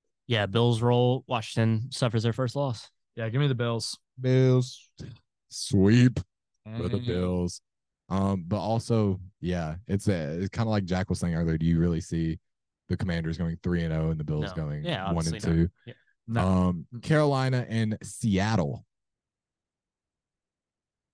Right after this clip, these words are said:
Speaker 2: Tough week one for the Seahawks. I like them going two and one, beating the Carolina Panthers.
Speaker 1: Yeah, Carolina has a lot to work on. Take Seattle.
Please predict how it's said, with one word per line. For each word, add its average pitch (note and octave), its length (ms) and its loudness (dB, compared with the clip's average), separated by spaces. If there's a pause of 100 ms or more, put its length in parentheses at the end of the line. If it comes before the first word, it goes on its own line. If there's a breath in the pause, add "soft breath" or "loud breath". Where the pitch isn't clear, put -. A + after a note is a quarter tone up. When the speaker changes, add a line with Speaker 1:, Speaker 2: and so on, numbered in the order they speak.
(220)
Speaker 2:
Tough F#3 180 2
week A3 160 0
one F#3+ 160 6
for E3 120 2
the C3+ 60 4
Seahawks. C#3 440 2
I C3 40 2
like B2+ 260 -2
them A#2+ 220 0
going A2+ 340 0
two B2 220 0
and A2 140 2
one, A2 240 0
beating G2+ 540 -4
the A#2 40 -14
Carolina F#2+ 480 -10
Panthers. - 600 -20
Speaker 1:
Yeah, G#2+ 160 -4
Carolina B2 320 -4
has G#2+ 100 -6
a G2+ 60 -8
lot G2+ 140 -6
to A2 60 -8
work G#2 180 -6
on. A2 280 -6
Take A2+ 160 -10
Seattle. C#3 320 -14